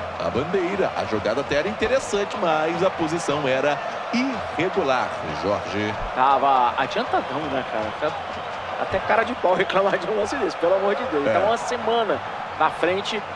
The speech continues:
Speaker 2: do último jogador da linha de defesa do Flamengo. Jogo paralisado pra cobrança do impedimento. Não tem pressa, obviamente, o Flamengo.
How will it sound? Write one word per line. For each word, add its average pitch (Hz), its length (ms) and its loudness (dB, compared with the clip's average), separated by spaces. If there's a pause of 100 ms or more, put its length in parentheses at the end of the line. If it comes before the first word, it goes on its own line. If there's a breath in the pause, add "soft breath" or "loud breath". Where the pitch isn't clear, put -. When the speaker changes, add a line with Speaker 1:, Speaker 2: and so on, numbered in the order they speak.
Speaker 2:
do 185 80 0
último 196 480 -2
jogador 190 560 0 (100)
da 170 140 0
linha 175 180 -4
de 190 80 -8
defesa 175 400 -2
do 180 100 -4
Flamengo. 156 360 -2 (460)
Jogo 175 400 0
paralisado 170 520 2
pra 170 120 0
cobrança 170 340 -2
do 170 100 -4
impedimento. 254 720 -2
Não 254 120 0
tem 254 160 -4
pressa, 240 340 2
obviamente, 226 460 -2
o 226 40 -2
Flamengo. 247 480 0